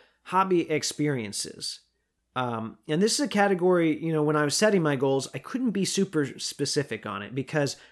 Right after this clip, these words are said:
I didn't know what the end product would look like. So, you know, instead of trying to really nail that down, I committed myself to finding new ways to stretch myself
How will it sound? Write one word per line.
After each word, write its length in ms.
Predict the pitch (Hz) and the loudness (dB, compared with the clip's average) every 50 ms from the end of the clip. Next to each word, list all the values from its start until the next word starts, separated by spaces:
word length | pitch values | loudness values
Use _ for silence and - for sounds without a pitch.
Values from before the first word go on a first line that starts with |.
| _ | _
I 100 | - 156 | -2 0
didn't 300 | 151 139 190 220 208 196 | 2 4 4 4 4 4
know 180 | 185 180 180 175 | 4 4 4 6
what 200 | 175 175 165 - | 4 4 4 2
the 200 | 151 143 135 151 | 0 0 0 0
end 140 | 160 143 - | 0 0 0
product 400 | 147 143 139 147 170 - - - | 0 0 0 0 -2 -6 -8 -8
would 140 | 123 120 | -6 -4
look 240 | 123 135 131 - - | -4 -4 -4 -4 -6
like. 180 | 101 98 90 - | -8 -8 -6 -6
So, 300 | - 147 139 131 131 - - _ _ _ _ _ _ _ - | -2 0 0 0 -2 -4 -10 _ _ _ _ _ _ _ -6
you 140 | 147 147 | -4 -2
know, 80 | 139 135 | 0 0
instead 340 | 131 143 139 - 196 202 196 | 0 0 2 4 6 6 6
of 120 | 185 147 | 6 4
trying 340 | - 180 180 180 185 180 170 | 2 2 4 4 4 4 6
to 160 | 160 156 151 | 6 6 8
really 460 | 151 165 165 160 156 143 139 135 - _ _ _ - | 8 6 8 8 8 6 6 2 -4 _ _ _ -4
nail 260 | 156 151 156 156 156 151 | 0 4 4 6 6 6
that 200 | 143 135 117 131 | 4 2 4 4
down, 300 | 151 156 156 151 156 156 | 4 6 6 6 4 4
I 320 | - 143 143 151 147 143 - - | 2 0 0 0 0 -2 -6 -6
committed 360 | - 160 160 185 190 190 180 | -2 0 2 4 4 4 4
myself 440 | 175 165 160 151 - 165 160 156 156 | 2 2 0 2 2 2 2 2 2
to 100 | 151 139 | 0 -2
finding 380 | - 147 143 139 139 131 131 | 0 0 0 0 0 0 0
new 200 | 135 147 165 170 | 0 2 2 4
ways 320 | 156 151 143 147 143 - - | 4 4 4 4 2 0 -2
to 120 | - 123 | -4 -6
stretch 380 | - - - 151 156 156 - - | -6 -2 0 0 0 0 0 -2
myself 640 | 160 160 160 147 - - 156 151 147 147 147 143 | -2 -2 -2 -2 -2 0 0 2 2 2 0 -2